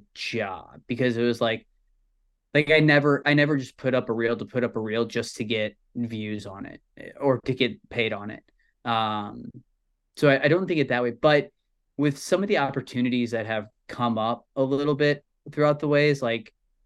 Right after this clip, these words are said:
you know, I did, uh, a campaign with Vice Golf Balls. I'm doing stuff with Fairway Styles and Global Golf. And there has been times where feeling the pressure to produce content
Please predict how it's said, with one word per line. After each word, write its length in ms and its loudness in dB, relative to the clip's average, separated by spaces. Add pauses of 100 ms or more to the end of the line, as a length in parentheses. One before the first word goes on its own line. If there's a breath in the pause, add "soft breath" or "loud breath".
(220)
you 80 -6
know, 80 -2
I 60 0
did, 460 -2
uh, 720 -4 (180)
a 100 -6
campaign 480 -2
with 120 -8
Vice 240 0
Golf 280 0
Balls. 360 -8
I'm 100 -8
doing 200 -6
stuff 320 -6
with 240 -2 (280)
Fairway 300 2
Styles 580 -4
and 80 -8
Global 340 -2
Golf. 400 -6
And 180 -6 (1080 soft breath)
there 140 6
has 220 6
been 160 2
times 380 0
where 480 0 (560)
feeling 300 6
the 80 0
pressure 520 -4
to 140 -8
produce 420 -4
content 600 -4